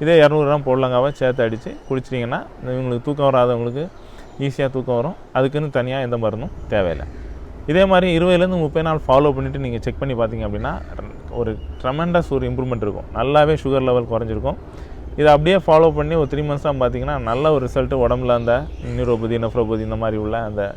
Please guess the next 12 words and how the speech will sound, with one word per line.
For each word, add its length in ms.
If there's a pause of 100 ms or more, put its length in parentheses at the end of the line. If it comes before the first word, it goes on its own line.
டயபெட்டிஸ்னால 440
உள்ள 240
காம்ப்ளிகேஷன் 560 (340)
நல்லாவே 340
குறையும். 360 (640)
இதை 220 (260)
உடம்பு 360
குறையணும், 720
எங்களுக்கு 320
ஒபிசிட்டியா 360
இருக்கு 480
அப்படின்னு 600